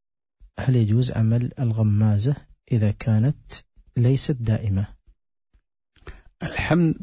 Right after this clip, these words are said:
Speaker 2: الحمد لله. ال-، لعل المقصود بالغمازة هي ما يحصل في،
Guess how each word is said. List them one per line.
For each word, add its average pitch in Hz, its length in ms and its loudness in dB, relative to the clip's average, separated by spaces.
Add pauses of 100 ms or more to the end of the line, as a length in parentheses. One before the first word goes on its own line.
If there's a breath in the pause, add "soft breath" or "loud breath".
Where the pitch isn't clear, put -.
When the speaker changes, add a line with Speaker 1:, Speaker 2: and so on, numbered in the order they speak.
Speaker 2:
الحمد 127 480 2
لله. 85 520 2
ال-، - 560 -2
لعل 139 260 2
المقصود 151 440 0
بالغمازة 131 640 0
هي 120 200 2
ما 113 340 2
يحصل 110 580 -2
في، 107 380 0